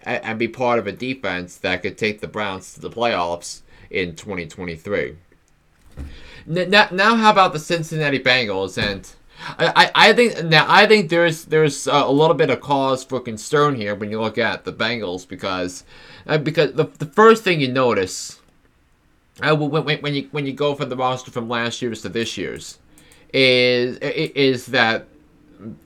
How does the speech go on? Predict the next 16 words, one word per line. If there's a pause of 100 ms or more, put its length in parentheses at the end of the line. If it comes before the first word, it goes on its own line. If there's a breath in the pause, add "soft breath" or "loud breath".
(220)
i-,
i-,
is
that
Jessie
Bates
and
Vonn
Bell
are
not
walking
through,
through
that
door,